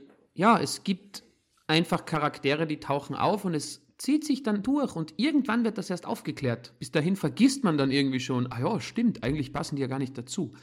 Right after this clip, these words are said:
Und das, wenn dann am Ende daraus ein Schuh wird, wie der Manuel das, diese Metapher so schön benutzt, das ist immer sehr schön. Gefällt mir auch bei anderen langen Filmreihen und so unglaublich gut, aber One Piece, natürlich Oda ist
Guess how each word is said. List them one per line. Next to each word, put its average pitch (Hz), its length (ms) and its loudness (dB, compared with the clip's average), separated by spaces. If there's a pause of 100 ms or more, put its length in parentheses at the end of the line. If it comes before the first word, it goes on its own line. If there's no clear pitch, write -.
(500)
Und 120 180 -6
das, - 400 -4
wenn 139 260 -2
dann 151 260 0 (180)
am 131 200 0
Ende 190 440 2 (400)
daraus 131 380 0
ein 127 160 -2
Schuh 196 280 0
wird, 127 320 0 (640)
wie 127 80 -4
der 120 80 0
Manuel 117 360 0
das, 117 340 -10 (180)
diese 120 160 -8
Metapher 117 380 -8
so - 100 -12
schön 120 220 -4
benutzt, 131 320 -4 (320)
das 127 160 -2
ist 123 120 -6
immer 123 220 0
sehr 113 160 -6
schön. - 320 -12 (320)
Gefällt - 300 -6
mir 127 140 0
auch 123 220 0
bei 113 360 -2
anderen 117 540 0
langen 120 340 0
Filmreihen 131 500 0
und 123 120 -2 (300)
so 123 140 -2
unglaublich 127 500 -2
gut, 131 200 -4
aber 113 180 -2
One 120 160 -2
Piece, 123 300 -6 (240)
natürlich 117 320 -6
Oda 113 240 0
ist - 280 -12